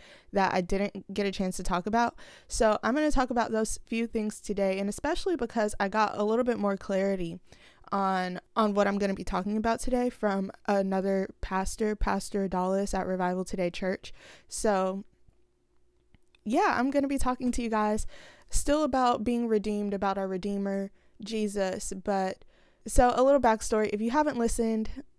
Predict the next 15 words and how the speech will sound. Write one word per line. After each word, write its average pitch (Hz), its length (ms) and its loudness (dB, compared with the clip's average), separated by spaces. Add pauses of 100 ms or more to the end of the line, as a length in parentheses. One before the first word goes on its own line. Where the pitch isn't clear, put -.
(160)
I'm 220 120 2
just 220 160 0
gonna 208 180 -2
recap. 185 460 -2 (320)
Um, 185 380 -2
if 202 160 -4
you 208 80 -2
didn't 254 280 2
listen 214 420 -4
to 196 360 -4
Wednesday's 196 600 -4
episode 185 580 -2 (520)
of 196 140 -2
the 196 80 -4
podcast, 294 680 2